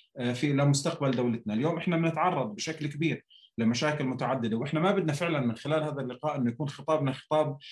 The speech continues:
آه، آه، لا سمح الله تشاؤمي، بالعكس تماما. أنا رغم كل تجربتي ال-، البسيطة والمتواضعة اللي خضتها في، آه، في الماضي، اليوم، آه، تم إعلان عن الحركة الشعبية للتغيير وانضممت للحركة الشعبية للتغيير. ما في مجال اليوم لأي شاب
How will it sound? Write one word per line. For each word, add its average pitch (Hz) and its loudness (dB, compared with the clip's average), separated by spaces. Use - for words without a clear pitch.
آه، 113 -2
آه، - -2
لا 139 0
سمح 147 0
الله 156 4
تشاؤمي، 156 0
بالعكس 139 -2
تماما. 120 -2
أنا 127 -2
رغم 165 -2
كل 185 4
تجربتي 143 0
ال-، 131 -4
البسيطة 147 0
والمتواضعة 127 0
اللي 120 -4
خضتها - -4
في، 123 -2
آه، 113 -2
في - -8
الماضي، 127 2
اليوم، 165 4
آه، 131 -2
تم 170 2
إعلان 147 2
عن 139 2
الحركة 139 0
الشعبية 143 -2
للتغيير 143 0
وانضممت 139 -2
للحركة 139 -6
الشعبية 139 0
للتغيير. 143 -2
ما 160 2
في 180 -2
مجال 156 2
اليوم 139 0
لأي 139 -6
شاب 143 -6